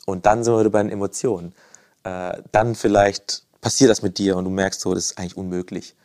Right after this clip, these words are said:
Und dann gibt's den Moment, wo ich merke so, „Blödsinn.“ Ne? Und dann grinse ich und denk so, mein erster Impuls ist gerade, „Das ist nicht machbar.“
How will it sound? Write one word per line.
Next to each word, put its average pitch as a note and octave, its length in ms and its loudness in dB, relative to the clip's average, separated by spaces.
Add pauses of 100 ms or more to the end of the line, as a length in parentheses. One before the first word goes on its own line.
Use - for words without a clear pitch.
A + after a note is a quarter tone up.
(440)
Und C3 100 -6
dann D#3 120 0
gibt's D#3 140 0
den D3+ 80 4
Moment, C3 240 0
wo B2 60 2
ich B2 80 -4
merke A#2+ 280 -6
so, A2+ 260 -4 (760)
„Blödsinn.“ E2+ 400 -8 (960)
Ne? A2+ 180 -6
Und A2 100 -8
dann F2+ 100 -6
grinse F2+ 380 -2
ich - 80 -10
und F2+ 80 -8
denk F2 120 -6
so, F2 220 -4 (480)
mein F2+ 100 -2
erster A#2 280 2
Impuls G2+ 340 0
ist - 100 -10
gerade, F#2 460 -6 (280)
„Das - 160 -10
ist - 140 -8
nicht F2+ 340 -6
machbar.“ - 400 -12